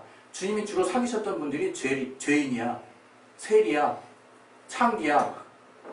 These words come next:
그들과 함께. 그래서 오죽하면 세리와 죄인의 친구로다 그랬어요, 그 당시 예수님을. 그리고 한술 더 떠서, 어? 율법을 막 범하시네, 안식일에 막 사람 살리고 이러시네. 와, 이건 뭐야, 완전 진짜 이단의 괴수네.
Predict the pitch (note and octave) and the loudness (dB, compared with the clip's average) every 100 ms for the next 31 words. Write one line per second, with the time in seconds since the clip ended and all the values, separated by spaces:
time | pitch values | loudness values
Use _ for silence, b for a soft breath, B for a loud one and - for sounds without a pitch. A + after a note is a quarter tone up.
0 | - - F3 G3+ G3 G#3+ - D#3+ C#3+ - | -14 -10 -2 2 4 4 2 2 4 0
1 | - - - - - - - G3+ A3 - | -4 -14 -20 -20 -20 -20 0 2 4 4
2 | F#3 - A3+ G#3+ G#3 - C#4+ C4+ B3 A#3+ | 2 2 4 4 4 2 4 6 6 6
3 | E3+ F3 G3 F#3+ C#4 C4 A3 G#3 F#3+ C3+ | 6 4 2 0 0 4 4 8 6 6
4 | B2 A#2+ B2+ - C3 A2+ - G#2+ - - | -2 -2 -2 -2 -4 -8 -10 -16 -18 -20
5 | - B2 A#2+ B2+ A2+ G2+ - - - - | -6 -4 -4 -4 -6 -8 -14 -20 -20 -20
6 | - - - - - - - A3 A#3+ A#3 | -20 -20 -20 -20 -20 -12 2 4 4 2
7 | - D4+ C#4+ C4+ A3+ G#3+ G#3 A#3 - - | 0 0 2 4 4 4 6 6 4 -2
8 | B B B B - G3+ E3+ G3 A#3+ C4 | B B B B 0 2 4 4 4 6
9 | B3 A#3 A3 - E3+ F#3 D#3+ E3+ G3+ E3 | 6 6 4 4 4 4 4 2 4 2
10 | F3+ F#3+ F#3+ F3+ E3+ - A#3+ A#3+ F#3 E3+ | 0 -2 0 2 2 4 4 4 4 4
11 | E3 C3 B2+ - C3+ - - - - - | 4 2 -2 -4 -6 -6 -8 -18 -20 -20
12 | - - - - - B2+ B2+ B2+ B2 B2 | -20 -20 -20 -20 -12 -4 0 2 0 -2
13 | D3+ B2 C#3+ C#3+ C#3+ D3+ E3+ E3 C3+ C#3+ | 0 0 2 2 2 2 0 0 -2 -2
14 | A#2+ D3 D#3 D#3 A#2+ A2+ A#2 A#2 | 0 2 0 0 -6 -6 -6 -8